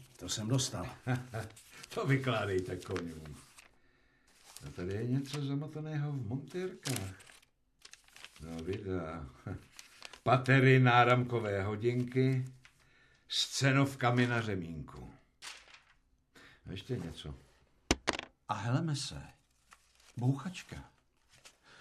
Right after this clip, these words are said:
Speaker 3: To nám budete muset, Pazdero, vysvětlit.
Speaker 1: Tu jsem dostal do úschovy od kamaráda. On už tu nemohl vydržet ten socialistický bordel a zdrhnul do Švýcarska.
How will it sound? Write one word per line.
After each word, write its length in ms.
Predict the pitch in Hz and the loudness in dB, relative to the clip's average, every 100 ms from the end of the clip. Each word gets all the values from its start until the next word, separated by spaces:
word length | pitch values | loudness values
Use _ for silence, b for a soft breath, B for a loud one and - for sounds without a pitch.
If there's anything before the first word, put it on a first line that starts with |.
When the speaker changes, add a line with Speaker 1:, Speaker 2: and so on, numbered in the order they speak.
| b | b
Speaker 3:
To 100 | - | 2
nám 200 | 139 185 | 4 4
budete 280 | 196 208 214 | 2 0 0
muset, 300 | 202 185 202 | 0 -2 -2
Pazdero, 360 | 202 180 202 196 | -2 0 0 0
vysvětlit. 540 | 185 - 180 - 73 - 147 B B B B B B - | -2 -4 -6 -6 -14 -14 -14 B B B B B B -4
Speaker 1:
Tu 120 | 127 | -2
jsem 220 | 123 117 | -2 -2
dostal 320 | 123 - 113 | -2 -2 -2
do 100 | 110 | 0
úschovy 340 | 113 120 123 117 | 0 2 2 0
od 140 | - | -2
kamaráda. 500 | 110 90 80 78 - - B B B B B B B _ | -4 -4 -4 -6 -8 -14 B B B B B B B _
On 120 | 95 | -10
už 120 | 95 | -10
tu 140 | - 95 | -8 -8
nemohl 240 | 98 92 | -8 -8
vydržet 340 | 104 104 113 - | -8 -6 -8 -8
ten 220 | 104 123 B - | -10 -10 B -6
socialistický 720 | 123 127 123 123 120 - 113 | -4 2 4 4 0 0 -2
bordel 400 | 95 104 113 135 | -2 -2 2 2
a 40 | |
zdrhnul 300 | 127 127 127 | 2 4 4
do 80 | 143 | 4
Švýcarska. 600 | - 175 135 98 - - | 4 2 2 0 -4 -10